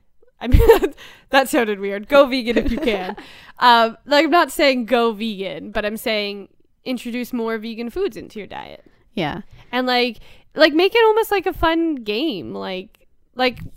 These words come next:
Speaker 1: if you're just like, "I wanna try a new cuisine, a new vegan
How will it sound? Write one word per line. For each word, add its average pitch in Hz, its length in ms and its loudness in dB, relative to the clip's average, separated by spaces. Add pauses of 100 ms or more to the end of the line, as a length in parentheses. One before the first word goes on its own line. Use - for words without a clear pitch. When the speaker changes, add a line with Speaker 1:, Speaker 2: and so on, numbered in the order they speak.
(140)
Speaker 1:
if 254 100 -8
you're 269 100 -6
just 254 180 -12
like, 262 180 -4
"I 262 80 -2
wanna 277 180 -4
try 269 280 0
a 262 140 -2
new 254 200 -4
cuisine, 247 580 -6
a 226 80 -2
new 254 220 -4
vegan 240 520 -8